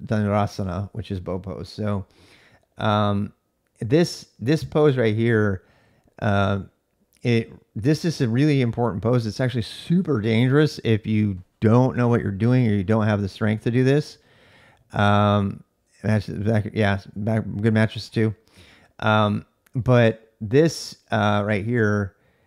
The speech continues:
if you can get to the point where you can, you, David Swenson's got all the variations of it,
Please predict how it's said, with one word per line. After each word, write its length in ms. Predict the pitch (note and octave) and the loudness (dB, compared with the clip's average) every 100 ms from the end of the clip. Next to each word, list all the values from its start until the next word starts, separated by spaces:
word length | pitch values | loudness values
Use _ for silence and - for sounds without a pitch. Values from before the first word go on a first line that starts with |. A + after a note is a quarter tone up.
| _ _ _ _ _ _ | _ _ _ _ _ _
if 180 | B2+ A#2 | -2 0
you 160 | C#3+ E3+ | 0 0
can 220 | F3+ D3 | 0 -2
get 320 | A2 C#3+ D#3 | 0 0 0
to 100 | E3 | -4
the 100 | C#3 | -4
point 240 | B2 C3+ | -2 -2
where 100 | B2 | 0
you 40 | A#2+ | -2
can, 320 | A#2 G2+ D#2+ | -4 -6 -6
you, 380 | A2+ G#2 C2 A2 | -8 -8 -8 -4
David 240 | C3 D3+ | 0 0
Swenson's 320 | D#3 C#3+ C3 | 0 -4 -2
got 100 | B2 | 0
all 160 | A2 B2+ | 2 4
the 60 | C3 | 4
variations 640 | B2+ B2+ A#2+ A#2 B2+ A2 | 2 2 2 0 -2 -2
of 160 | A2+ A2+ | 0 0
it, 200 | A2 | -2